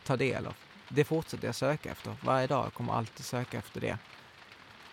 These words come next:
Och kommer väl aldrig finna det till fullo.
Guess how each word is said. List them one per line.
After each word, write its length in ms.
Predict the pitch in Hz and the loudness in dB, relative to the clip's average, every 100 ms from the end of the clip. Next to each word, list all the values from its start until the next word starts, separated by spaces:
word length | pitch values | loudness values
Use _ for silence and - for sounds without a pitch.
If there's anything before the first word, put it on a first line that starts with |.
| - - - - - - - - - - - - - - | -20 -20 -20 -20 -20 -20 -20 -20 -20 -20 -20 -20 -16 -2
Och 280 | 117 120 - - | 2 2 0 -6
kommer 260 | 139 120 117 | 0 2 4
väl 220 | 120 - - - - - - | 2 0 -4 -18 -20 -20 -4
aldrig 400 | - 147 147 113 | 6 8 8 4
finna 420 | - 143 175 151 110 | 2 6 8 8 6
det 60 | |
till 140 | - 117 | 2 -4
fullo. 580 | - 147 180 147 90 | 4 8 8 6 4